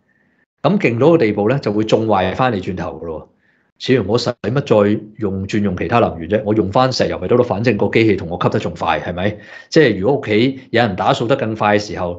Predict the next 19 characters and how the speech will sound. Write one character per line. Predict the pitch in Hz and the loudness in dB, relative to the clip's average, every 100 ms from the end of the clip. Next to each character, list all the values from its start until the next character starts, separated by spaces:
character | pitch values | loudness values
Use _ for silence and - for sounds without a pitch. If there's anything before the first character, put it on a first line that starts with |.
| - - | -14 -6
你 | 101 | 0
就 | 113 | 0
梗 | 104 123 | 0 -2
係， | 127 92 92 | 0 0 -2
即 | - 151 | -2 0
係 | - | 0
啲 | 131 107 | 2 0
嘢 | |
更 | 101 101 | 0 0
加 | 113 | 2
烏 | 117 | 2
哩 | 117 | 2
馬 | 92 92 | 0 -2
查 | 92 87 | -2 -2
㗎 | 95 | -2
啦 | 98 | -4
嘛， | 87 | -6
係 | |
咪？ | 85 95 | -6 -8